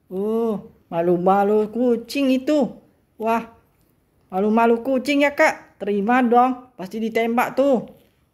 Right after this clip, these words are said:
Oh, aku mau lihat kemana. Wah, sini ada peri tanaman ya. Halo, Kak. Kakak peri tanaman ya? Ya, Adek.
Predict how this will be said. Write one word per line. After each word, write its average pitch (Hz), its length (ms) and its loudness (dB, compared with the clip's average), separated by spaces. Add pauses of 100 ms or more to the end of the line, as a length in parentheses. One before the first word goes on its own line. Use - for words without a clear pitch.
(160)
Oh, 185 320 -4 (480)
aku - 100 -18
mau 170 140 -2
lihat 175 240 0
kemana. 185 560 -2 (320)
Wah, 190 240 -4 (320)
sini 175 320 -8
ada 170 240 0
peri 175 320 0
tanaman 208 560 0
ya. 233 320 0 (400)
Halo, 262 320 -2
Kak. - 420 0
Kakak 180 320 -4
peri 214 220 -2
tanaman 240 500 2
ya? 262 380 0 (500)
Ya, 208 240 -4
Adek. 214 480 -2